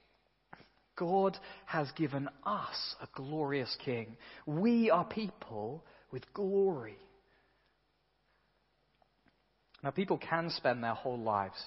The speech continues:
chasing for glory, fame, power, I don't know, wanting to write the best book,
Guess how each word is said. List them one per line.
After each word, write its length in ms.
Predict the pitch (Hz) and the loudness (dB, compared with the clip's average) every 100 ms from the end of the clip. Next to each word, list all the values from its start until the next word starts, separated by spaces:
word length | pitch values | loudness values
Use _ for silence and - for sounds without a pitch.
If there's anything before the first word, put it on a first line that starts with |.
| - | -6
chasing 440 | 131 120 - 107 92 | -4 -4 -6 -8 -8
for 80 | 104 | -12
glory, 540 | 98 101 95 95 98 139 _ - _ _ - | -8 -8 -6 -8 -10 -14 _ -20 _ _ 0
fame, 320 | 117 104 110 127 - - - - | 0 0 -4 -10 -16 -20 -20 -8
power, 500 | - 120 110 104 120 - - - - | 6 8 8 4 0 -6 -20 -20 -12
I 20 | 107 | -4
don't 160 | 104 | -4
know, 120 | 113 - | -4 0
wanting 240 | 135 139 | 2 2
to 120 | 127 127 | 0 0
write 400 | 131 135 135 131 | 8 8 8 2
the 80 | |
best 260 | 127 131 - - | 4 4 4 -2
book, 240 | 123 127 | 0 0